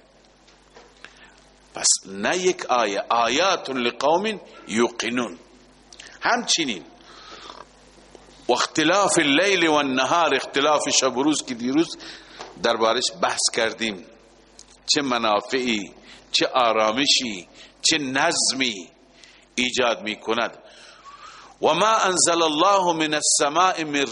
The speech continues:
رزق، و آنچه که خدا از آسمان نازل می‌فرماید از رزق، یعنی سبب رزق. سبب رزق چیه؟ باران هست، از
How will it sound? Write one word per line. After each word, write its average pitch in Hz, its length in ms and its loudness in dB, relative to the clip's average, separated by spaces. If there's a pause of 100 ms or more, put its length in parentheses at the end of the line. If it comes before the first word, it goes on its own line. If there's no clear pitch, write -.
رزق، - 640 0 (1700)
و 98 40 2
آنچه 180 420 2
که 143 80 -2
خدا 139 280 2
از 131 200 2 (120)
آسمان 131 560 2
نازل 113 360 2
می‌فرماید 117 640 -2
از 104 160 -4 (180)
رزق، - 540 -2 (1160)
یعنی 90 220 -4 (140)
سبب 98 300 -2
رزق. 73 380 -4 (160)
سبب 113 300 0
رزق 120 260 -2 (100)
چیه؟ 156 200 -2 (260)
باران 104 360 2
هست، - 440 -12 (2250)
از 127 120 0